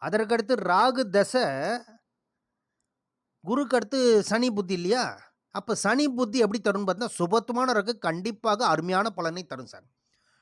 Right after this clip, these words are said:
நடுநிலையான ராகுக்கு சுமாரான பலனை தான், நடுநிலையான ராகு சுமாரான பலனை தான் தரும், ஆவரேஜ் தான். அப்ப அசுபத்துவமான ராகு தசை நடக்குதுன்னாக்கா, மோசமான பலனை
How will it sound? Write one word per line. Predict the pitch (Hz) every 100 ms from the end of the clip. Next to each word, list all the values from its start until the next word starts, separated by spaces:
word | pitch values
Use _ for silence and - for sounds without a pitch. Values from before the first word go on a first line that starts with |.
| _ 123
நடுநிலையான | 139 180 247 240 220 214 226 220
ராகுக்கு | 185 180 190 190
சுமாரான | - 147 156 180 190 202
பலனை | 170 151 139 127
தான், | 143 165 120 _ _ _ _ _ _ _ _ _ _ _ -
நடுநிலையான | 107 156 190 226 240
ராகு | 220 214 262
சுமாரான | - 190 226 247 247 247
பலனை | 220 214 208
தான் | 196 214
தரும், | 190 185 160 - _ _ 120
ஆவரேஜ் | 139 175 196 185
தான். | 175 - - _ _ _ _ - - -
அப்ப | - 180
அசுபத்துவமான | 180 247 240 254 254 233 233 247 247 240 175 _ _ _ _ _ _ _ _ _ _ _ _ 120
ராகு | 139 175 180 180 131 160 165
தசை | 127 139 196
நடக்குதுன்னாக்கா, | 185 143 120 120 117 110 90 135 - _ _ _ _ _ _ _ 113
மோசமான | 120 151 - 170 156 156 180 196
பலனை | 151 139 135